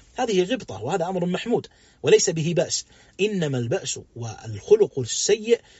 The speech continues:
هو الحسد، وهو أن يتمنى زوال النعمة من غيره،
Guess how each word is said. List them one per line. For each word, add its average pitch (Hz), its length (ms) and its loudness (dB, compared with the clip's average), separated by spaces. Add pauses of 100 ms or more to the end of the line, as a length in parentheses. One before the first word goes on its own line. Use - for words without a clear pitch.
(120)
هو 151 180 0
الحسد، 127 580 -2 (380)
وهو 123 280 0
أن 143 260 -6
يتمنى 127 640 -4
زوال 139 400 0
النعمة 143 460 -2 (340)
من 127 160 0
غيره، 127 480 0